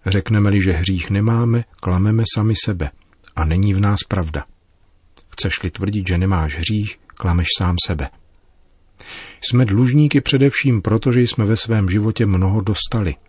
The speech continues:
Život, otce a matku, přátelství, divy stvoření. A třeba, že se všem stává, že musí prožívat těžké dny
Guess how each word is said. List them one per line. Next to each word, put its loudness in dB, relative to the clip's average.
Život, 0
otce -4
a -4
matku, -4
přátelství, -2
divy 0
stvoření. 0
A -4
třeba, 0
že 4
se 2
všem 2
stává, 2
že 0
musí 0
prožívat -2
těžké -2
dny 0